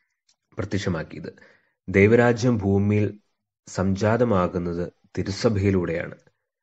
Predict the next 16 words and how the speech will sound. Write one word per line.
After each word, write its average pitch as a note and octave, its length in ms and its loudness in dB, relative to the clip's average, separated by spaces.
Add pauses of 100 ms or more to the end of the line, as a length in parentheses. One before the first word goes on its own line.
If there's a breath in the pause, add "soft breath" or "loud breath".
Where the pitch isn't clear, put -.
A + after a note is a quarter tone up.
(400)
ദൈവത്തെ F#2+ 420 2
പിതാവും G2 680 0 (320)
മനുഷ്യവംശത്തെ G2 800 -2
മുഴുവനും F#2+ 500 0
സഹോദരങ്ങളുമായി F#2+ 1080 -2
കണ്ട് F2 360 -4
സ്നേഹിച്ച് G2+ 640 -2
പങ്കുവെക്കുമ്പോൾ F#2 1500 -4 (100)
ദൈവരാജ്യം G2 680 0
ഭൂമിയിൽ F2 460 -6 (120)
സഭാമക്കളിൽ F2+ 720 -4
സജീവമാകുന്നു. F2+ 800 -2 (340 loud breath)
അപ്പൊ G2 120 0
എങ്ങനെയാണ്? G2+ 520 4 (720)
ദൈവത്തെ G2 540 4
പിതാവായും G#2 720 2